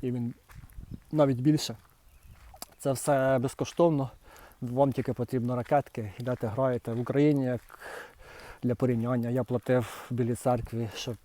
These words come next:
перед, там, дві тисячі дванадцятий, дві тисячі тринадцятий рік, щоб пограти, там було, по-перше, на, е, так, таке місто, як більше ніж двісті тисяч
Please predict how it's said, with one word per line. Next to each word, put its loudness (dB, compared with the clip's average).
перед, -4
там, 2
дві 0
тисячі 0
дванадцятий, 2
дві -6
тисячі -8
тринадцятий -2
рік, -2
щоб -10
пограти, 0
там -6
було, -2
по-перше, -6
на, -6
е, -4
так, -8
таке 2
місто, 0
як -4
більше -4
ніж -4
двісті -2
тисяч -4